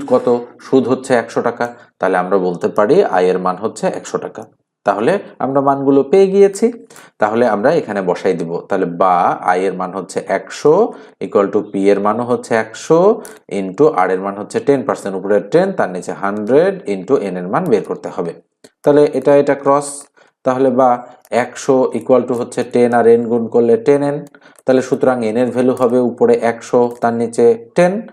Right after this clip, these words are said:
মানে একশো ভাগ দশ, শূন্য শূন্য কাটা, তাহলে টেন ইয়ার্স বা দশ বছর আমাদের কিন্তু অ্যাপ্রোপ্রিয়েট অ্যান্সার। তাহলে নিঃসন্দেহে বুঝতে পারছেন গ নম্বর যে অপশনটা রয়েছে সেটাই হচ্ছে আমাদের সঠিক উত্তর।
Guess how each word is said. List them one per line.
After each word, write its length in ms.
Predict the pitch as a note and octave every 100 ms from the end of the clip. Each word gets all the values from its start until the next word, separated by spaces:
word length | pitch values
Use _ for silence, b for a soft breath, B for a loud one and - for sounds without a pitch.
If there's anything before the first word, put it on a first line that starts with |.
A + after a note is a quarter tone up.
| B -
মানে 140 | G#2 G#2 A2+
একশো 180 | - B2+
ভাগ 120 | B2 A#2+ C#3
দশ, 120 | F3 -
শূন্য 160 | G3+ G3+ -
শূন্য 160 | G#2+ A2
কাটা, 240 | A#2 - A3 B B B
তাহলে 220 | - G2 F#2+ -
টেন 180 | G#2+ G#2 G2
ইয়ার্স 280 | C#3 F#3+ - F#2+
বা 80 | F#2 E2+
দশ 140 | F#2+ F#2+ F#2 F2+
বছর 400 | F2 - D#3 A3 B B B F#2
আমাদের 220 | F2+ F2+
কিন্তু 220 | G#2+ A2 F#2+ -
অ্যাপ্রোপ্রিয়েট 560 | F2+ - F2+ F2+ F2+ -
অ্যান্সার। 360 | A#2+ A#2+ - - - _
তাহলে 160 | D3 D#3
নিঃসন্দেহে 460 | D#3 E3 D3+ D3
বুঝতে 180 | C#3 - C#3+
পারছেন 280 | C#3+ D3+ D3 C#3+ B B G#2
গ 20 | A2 C3
নম্বর 240 | C3+ C#3 A#2+
যে 60 | C3
অপশনটা 380 | B2 - B2
রয়েছে 340 | B2 C3 B2+ B2+ B2 B _ -
সেটাই 240 | F#2+ A2+ A#2+
হচ্ছে 200 | - C3+
আমাদের 220 | B2+ B2+
সঠিক 300 | - C3+ B2+
উত্তর। 200 | B2 C#3